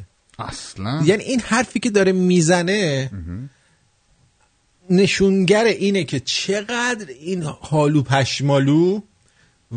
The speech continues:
Speaker 2: و نفهم و الاغ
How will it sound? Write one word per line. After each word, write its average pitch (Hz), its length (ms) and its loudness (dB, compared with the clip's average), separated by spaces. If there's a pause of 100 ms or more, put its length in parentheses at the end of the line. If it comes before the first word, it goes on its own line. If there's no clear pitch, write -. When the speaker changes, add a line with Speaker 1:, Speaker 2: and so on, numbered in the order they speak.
(100)
Speaker 2:
و 147 300 2
نفهم 147 1000 -2 (800)
و 151 240 0
الاغ 160 800 2